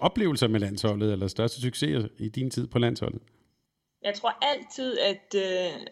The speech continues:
Speaker 2: at man husker sin første slutrunde. Det er altid specielt første gang at få lov til at, til at komme med. Og det var i Brasilien.
Speaker 1: Mhm.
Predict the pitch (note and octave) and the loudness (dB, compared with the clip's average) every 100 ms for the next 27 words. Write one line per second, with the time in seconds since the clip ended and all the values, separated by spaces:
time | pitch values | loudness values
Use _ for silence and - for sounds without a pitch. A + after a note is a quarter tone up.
0 | - G#3+ F#3+ G#3+ G#3+ A#3 A3+ G3+ F#3 F3+ | -2 2 4 4 4 2 2 4 4 4
1 | - - F3+ F3 E3 - - _ _ _ | 0 -4 -4 -4 -6 -10 -20 _ _ _
2 | _ _ _ _ _ _ _ _ _ _ | _ _ _ _ _ _ _ _ _ _
3 | - G#3+ A#3 G#3 G#3 A3 - G#3 G#3 - | 2 10 10 10 4 -8 -6 -4 -4 0
4 | G3+ G#3 F#3+ F3 - F3+ F3 E3+ E3+ - | -2 0 -4 -4 -4 -10 -6 -6 -6 -6
5 | - - - - - F3+ F3 D#3+ E3+ - | -4 -2 -4 -4 -4 -2 -2 0 0 -2
6 | - - - - - _ _ _ _ G#3+ | -16 -18 -18 -18 -18 _ _ _ _ 2
7 | G3+ G3+ F3+ F3+ F3+ F3 - - G#3+ - | 8 8 8 4 0 -2 -4 -4 -4 -2
8 | F#3+ - - _ G2+ G#2 | -4 -6 -14 _ -4 -4